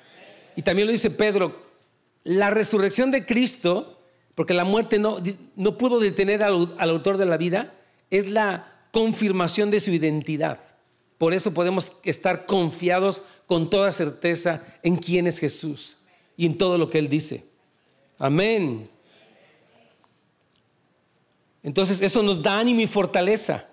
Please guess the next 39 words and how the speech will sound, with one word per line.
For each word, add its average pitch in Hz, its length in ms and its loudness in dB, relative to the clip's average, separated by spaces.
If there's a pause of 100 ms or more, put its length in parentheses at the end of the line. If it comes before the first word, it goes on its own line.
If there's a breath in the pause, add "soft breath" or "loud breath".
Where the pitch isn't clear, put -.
(560)
porque 151 200 0
Él 202 60 4
está 202 240 0
sentado 196 380 0
en 202 60 0
los 185 120 0
cielos, 190 640 -2 (560)
sobre 147 280 0
toda 180 260 0
autoridad, 180 920 -2 (240)
y 160 100 -4
volverá 165 360 2
a 202 40 0
juzgar 185 320 0
a 190 60 2
las 175 180 0
naciones 165 640 -2
y 156 60 2
a 143 40 2
rescatar 151 400 -2
a 165 60 0
su 147 160 -12
pueblo. 147 340 -4 (400)
Amén. 180 500 0 (580 soft breath)
Entonces, 208 460 -2 (640 loud breath)
cuando 170 160 0
usted 180 200 0
tiene 247 160 2
una 240 160 0
prueba, 208 500 0 (600)
cuando 160 140 -2
usted 202 220 2
está 208 220 0
pasando 214 340 0
por 175 160 0
problemas, 175 720 0
diga, 160 280 -6
"Ahí 180 140 -4
está 175 420 -2